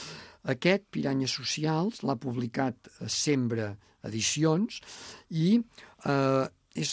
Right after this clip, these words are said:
la, la història d'una noia que, eh, a l'institut, eh, no es pot dir ben bé potser que li facin bullying, però sí que la tenen bastant arraconadeta, perquè ella és molt bona lectora,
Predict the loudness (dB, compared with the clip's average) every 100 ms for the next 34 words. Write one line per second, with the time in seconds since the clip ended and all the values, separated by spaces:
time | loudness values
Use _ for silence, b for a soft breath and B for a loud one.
0 | -2 0 2 0 -2 -6 -6 0 0 2
1 | 0 0 0 0 0 0 -2 -4 -6 -4
2 | -2 -4 -10 -20 -20 -20 -18 -14 -8 -4
3 | -4 -4 -6 -2 -2 -2 -4 -6 -4 -4
4 | -4 -4 -6 -8 -8 -6 -4 -4 -4 -4
5 | -2 0 0 0 0 0 -2 -4 -4 -4
6 | -4 -4 -4 -4 -2 -2 0 -2 -4 -6
7 | -4 -2 -4 -2 -4 -4 -4 -4 -4 -4
8 | -6 -4 -4 -2 -4 -2 -4 -6 B B
9 | B B -6 0 0 2 0 0 -2 -2
10 | -4 -4 -4 -4 0 2 2 0